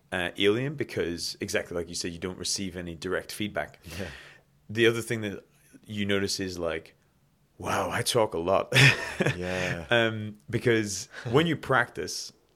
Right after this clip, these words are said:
Speaker 1: I, I hope when you practice, you breathe, <laughs> right? Um, and it's one of the, it's one of the things that I'm always feel that I'm reiterating to my students is that, like, you know, tr-,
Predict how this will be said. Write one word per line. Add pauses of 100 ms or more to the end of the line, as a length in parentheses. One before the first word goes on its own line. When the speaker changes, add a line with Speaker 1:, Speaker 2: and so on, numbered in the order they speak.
(420)
Speaker 1:
I,
I
hope
when
you
practice,
you
breathe, (120)
<laughs>
right? (160)
Um, (120)
and
it's
one
of
the,
it's
one
of
the
things
that
I'm
always (480)
feel
that
I'm
reiterating
to
my
students
is
that,
like,
you
know,
tr-,